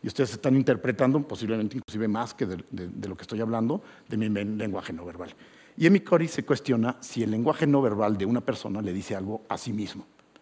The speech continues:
Y no únicamente en un nivel psicológico, sino a un nivel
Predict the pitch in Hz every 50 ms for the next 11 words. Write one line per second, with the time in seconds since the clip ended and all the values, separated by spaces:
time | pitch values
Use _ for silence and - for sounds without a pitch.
0 | _ _ _ - - - - 143 170 190 202 202 190 - 151 147 151 147 160 143
1 | 131 143 147 143 143 135 123 123 123 123 127 120 107 95 - - - 110 - 110
2 | 113 120 117 - 131 110 - - 151 - - - - - - - - 123 120 127
3 | 139 147 147 147 117 110 110 113 127 143 -